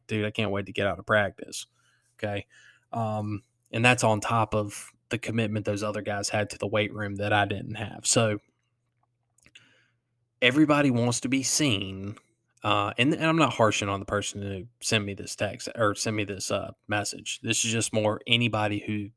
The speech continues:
thinks that your son or even your daughter, like, from a, from a college softball standpoint. I, my cousin's wife, uh, Bryce Guerin,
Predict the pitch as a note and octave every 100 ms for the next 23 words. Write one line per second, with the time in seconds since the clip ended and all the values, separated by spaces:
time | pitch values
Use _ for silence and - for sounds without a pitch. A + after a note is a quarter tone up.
0 | _ - A#2+ A2+ - G#2+ G#2 G#2+ - A2
1 | G#2 G#2 G2+ G2+ - _ _ _ _ _
2 | _ _ _ _ _ - A#2 C#3 C#3 A2+
3 | G2+ G#2 A2 A2+ G2+ F#2+ - - G2+ G2
4 | _ - _ - G2+ G2 - _ - G2+
5 | G#2 F#2+ - G#2+ G2+ G2 A2 G2+ G2+ F#2
6 | G2+ F#2+ G2+ G2+ G#2+ G2+ - G#2+ G#2+ -
7 | A#2+ A2 G#2 G#2 G#2 G#2+ G#2 G2+ - -
8 | _ _ G#2 G2+ - _ _ - A2 A2
9 | - A#2 A2+ G#2 G2+